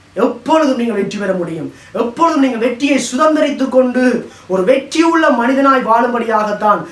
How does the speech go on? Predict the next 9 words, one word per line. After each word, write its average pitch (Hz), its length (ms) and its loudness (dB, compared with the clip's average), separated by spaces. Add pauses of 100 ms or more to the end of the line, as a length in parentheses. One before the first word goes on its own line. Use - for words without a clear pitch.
(160)
தேவன் 254 800 2
உங்களை 240 680 0
அழைத்திருக்கிறார். 254 1040 0 (640)
உங்களை 226 280 -2
அழைத்திருக்கிறார். 262 1040 0 (360)
எதுவும் 269 580 2
உங்களை 262 280 2
தோற்கடிக்க 269 800 0
முடியாது. 277 760 2